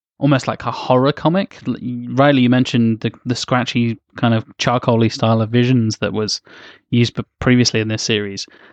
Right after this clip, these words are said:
And you get this really kind of, it almost looks like a classic seventies or eighties horror comic kind of thing where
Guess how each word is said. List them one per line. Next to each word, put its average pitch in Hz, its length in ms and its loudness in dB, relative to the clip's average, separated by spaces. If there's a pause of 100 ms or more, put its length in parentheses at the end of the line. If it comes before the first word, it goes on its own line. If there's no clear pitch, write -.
(140)
And 131 140 4
you 127 200 4
get 135 300 0
this 123 520 -4 (560)
really 131 640 4
kind 127 280 2
of, 113 300 0 (760)
it 135 80 0
almost 240 260 2
looks 139 160 -2
like 135 160 0
a 120 80 0
classic - 880 -4 (380)
seventies 131 640 0
or 117 100 2
eighties 120 720 0 (580)
horror 123 420 0
comic 117 340 -4
kind 117 240 -6
of 113 80 -6
thing 113 320 -4
where 117 320 0